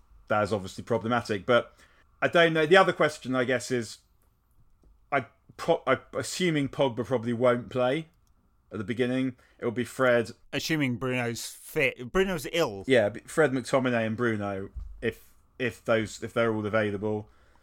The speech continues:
Speaker 1: And then I don't know what you do a-, ahead of that.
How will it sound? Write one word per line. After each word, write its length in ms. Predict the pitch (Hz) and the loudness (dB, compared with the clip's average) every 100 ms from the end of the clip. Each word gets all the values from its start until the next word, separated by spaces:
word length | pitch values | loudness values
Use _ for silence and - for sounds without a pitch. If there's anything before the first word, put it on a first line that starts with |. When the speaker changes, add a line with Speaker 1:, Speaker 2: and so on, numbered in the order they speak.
| _ _ _ - | _ _ _ -4
Speaker 1:
And 160 | 123 | 0
then 520 | 120 117 117 113 113 - _ _ _ _ _ _ _ _ _ _ | 2 2 2 0 -6 -10 _ _ _ _ _ _ _ _ _ _
I 60 | 117 | 0
don't 220 | 147 143 | 2 2
know 100 | 127 | 2
what 220 | 131 143 | 2 0
you 80 | 117 | -4
do 200 | 101 98 | -4 -2
a-, 300 | 92 - 87 | -2 -4 -6
ahead 260 | 107 101 98 | -6 -4 -2
of 80 | 95 | -2
that. 280 | 95 98 | -4 -6